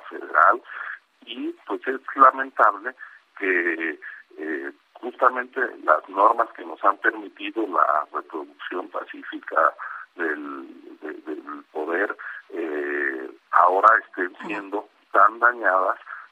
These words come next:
tan asediadas por sus principales beneficiarios, por cierto.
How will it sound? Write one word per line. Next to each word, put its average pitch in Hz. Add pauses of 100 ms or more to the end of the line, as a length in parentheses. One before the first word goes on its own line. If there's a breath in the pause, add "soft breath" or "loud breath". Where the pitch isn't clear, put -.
tan 98
asediadas 113 (520 loud breath)
por 107 (360)
sus 113
principales -
beneficiarios, 135
por -
cierto. -